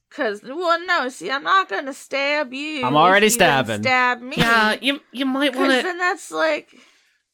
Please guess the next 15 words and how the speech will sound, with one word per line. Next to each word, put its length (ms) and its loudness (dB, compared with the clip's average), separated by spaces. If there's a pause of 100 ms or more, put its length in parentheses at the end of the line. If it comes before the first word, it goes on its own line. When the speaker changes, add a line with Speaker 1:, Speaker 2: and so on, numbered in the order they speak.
(180)
Speaker 1:
I 300 -4
didn't 260 -8
consent 540 -14
to 60 -16
stabs. 840 -10
Speaker 3:
Dwayne, 360 2
you 80 -2
might 180 2
wanna 200 2
keep 280 -4
Sloth 340 -6
Green 220 0
on 140 0
hand, 340 2
like, 360 0